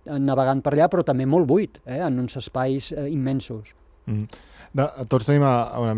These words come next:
Speaker 2: també la, la imatge de les pel·lícules de ciència-ficció, no? De quan, quan entren a, que anem a dir per espai, aquestes coses que
Speaker 1: Sí.
Speaker 2: fan, que de, sempre penso, si van tan ràpid i no, i no, allò, no xoquen amb res de camí a
Speaker 1: Clar,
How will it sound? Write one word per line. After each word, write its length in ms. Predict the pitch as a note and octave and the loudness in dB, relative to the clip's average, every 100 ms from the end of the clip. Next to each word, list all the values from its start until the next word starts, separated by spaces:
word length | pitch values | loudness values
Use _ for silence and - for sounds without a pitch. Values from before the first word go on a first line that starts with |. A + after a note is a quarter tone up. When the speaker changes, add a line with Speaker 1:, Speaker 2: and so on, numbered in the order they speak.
| G#2 | -2
Speaker 2:
també 280 | G#2 C3 A#2 | 2 2 4
la, 140 | G2+ | 0
la 100 | G2+ | -2
imatge 340 | G2+ A2 A2+ G#2+ | -2 -2 4 4
de 120 | F#2 F#2 | 4 0
les 120 | F#2+ | -6
pel·lícules 320 | G2 G#2 A2+ | -6 -2 -2
de 60 | G#2 | -2
ciència-ficció, 640 | G#2+ G2+ G#2+ - C#3+ C3+ A#2 | -4 -4 -6 0 4 4 4
no? 140 | C#3+ C#3 | 2 2
De 100 | A2+ | 2
quan, 540 | A2+ G#2+ G#2 G2+ G2 | 0 0 -2 -4 -6
quan 540 | F2 G2+ G2 G2 F#2+ F#2+ | -4 -4 -4 -4 -6 -6
entren 440 | G2 G2+ G2 G2+ G2 | -6 -6 -4 -4 -4
a, 720 | F#2+ F#2+ F#2 F#2 F#2 F2+ F#2 | -6 -6 -6 -6 -8 -8 -10
que 80 | F#2+ | -10
anem 180 | F#2+ G2 | -8 -6
a 60 | |
dir 80 | G2 | -6
per 140 | G2 F#2 | -6 -6
espai, 380 | - A#2+ A#2+ G2 | -2 0 0 -2
aquestes 280 | G2+ G#2+ F2+ | -6 -6 -4
coses 200 | G#2+ G2+ | -4 -2
que 60 | C3+ | -2
Speaker 1:
Sí. 20 | |
Speaker 2:
fan, 180 | A#2 B2+ | -2 -2
que 200 | A#2 A2 | -2 -2
de, 240 | - A2+ - | -6 -10 -8
sempre 280 | A#2 A#2 C#3 | -6 -2 0
penso, 240 | C#3 A#2 A2 | 0 -2 -4
si 100 | G#2 | -4
van 140 | A2+ | -2
tan 140 | D3 C#3+ | -2 -2
ràpid 320 | - - A2+ | -2 -2 -4
i 40 | G#2 | -4
no, 140 | A2 | -6
i 80 | A2+ | -4
no, 160 | A2 A2 | -2 -2
allò, 160 | G#2+ C3+ | 0 -2
no 140 | D3 B2+ | -2 -4
xoquen 240 | D#3 C#3+ | -2 0
amb 160 | A#2 G#2+ | 0 0
res 240 | A#2+ F3+ B3+ | 0 0 0
de 160 | C3 | 2
camí 260 | A#2 A#2 A#2+ | 2 2 4
a 140 | A2+ A2+ | 4 4
Speaker 1:
Clar, 180 | C#3+ | 4